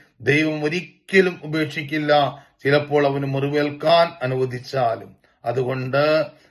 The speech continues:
എല്ലാവരും പോരാടട്ടെ, ഒരിക്കലും പടക്കളം വിടരുത്. ഈ അവിരാമമായ പോരാട്ടത്തിലാണ്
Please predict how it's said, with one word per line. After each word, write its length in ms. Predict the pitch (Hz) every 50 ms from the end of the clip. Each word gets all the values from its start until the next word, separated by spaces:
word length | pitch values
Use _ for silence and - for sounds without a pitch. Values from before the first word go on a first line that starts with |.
| _ -
എല്ലാവരും 800 | - 131 147 156 160 165 165 165 160 160 156 156 156 156 156 143
പോരാടട്ടെ, 920 | 147 147 151 156 160 156 160 156 156 156 151 139 156 165 165 165 175 160 143 - _ _ _ _ _
ഒരിക്കലും 920 | 131 131 156 160 143 - - _ - 165 170 165 160 156 156 147 135 - - _ _ _ _ -
പടക്കളം 960 | 143 143 143 151 143 139 - - - 147 147 151 151 143 143 143 139 135 - _ _ _ -
വിടരുത്. 920 | 127 135 131 147 143 135 139 143 139 135 123 131 139 139 135 131 123 113 - - _ _ _ _ _ _ _ _ _ -
ഈ 140 | 127 135 139
അവിരാമമായ 960 | 135 135 147 151 143 139 139 143 139 139 139 139 135 135 135 135 135 131 127 127 -
പോരാട്ടത്തിലാണ് 1200 | - 131 131 135 135 135 139 135 135 - 139 139 139 - - 143 139 131 131 131 127 127 131 127 127